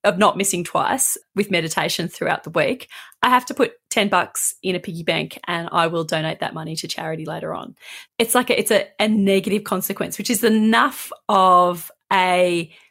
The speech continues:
trick to keep it front of mind for me to want to do it. And it just sort of pushes through that resistance of, "Oh, I can't really be bothered. Oh, but I actually want to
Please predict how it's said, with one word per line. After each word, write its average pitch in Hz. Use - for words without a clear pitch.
trick -
to -
keep 220
it -
front 202
of 196
mind 196
for -
me 185
to 180
want 165
to -
do 151
it. -
And 226
it 208
just 370
sort 494
of 466
pushes 427
through 302
that 247
resistance -
of, 185
"Oh, -
I 240
can't 226
really 180
be 175
bothered. 165
Oh, 202
but 220
I 196
actually 185
want 170
to 160